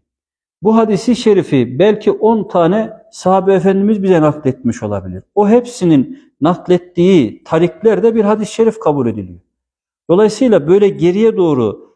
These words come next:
hadis-i şerifleri değerlendirdiğimiz zaman aslında Efendimiz Aleyhisselam böyle sürekli bir söz söyleyen, sürekli hutbe irad eden, sürekli hiç susmaksızın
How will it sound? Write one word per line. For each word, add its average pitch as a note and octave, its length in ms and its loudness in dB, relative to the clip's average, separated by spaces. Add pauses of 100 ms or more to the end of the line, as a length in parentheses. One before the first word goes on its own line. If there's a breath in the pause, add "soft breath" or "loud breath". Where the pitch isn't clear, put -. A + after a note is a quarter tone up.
(120)
hadis-i E3 340 -6
şerifleri F3 580 0
değerlendirdiğimiz F3+ 840 0
zaman E3 400 -2 (400)
aslında G3 480 -2
Efendimiz F#3 420 0
Aleyhisselam D3+ 580 2
böyle F3 180 2
sürekli F3 680 -4
bir C#3+ 280 -2 (340)
söz E3+ 300 -2
söyleyen, E3+ 540 2
sürekli D3+ 520 -4
hutbe D#3+ 440 -4
irad E3 320 2
eden, D#3 300 0
sürekli D#3 580 -4
hiç G#3+ 160 -4
susmaksızın D#3+ 960 -2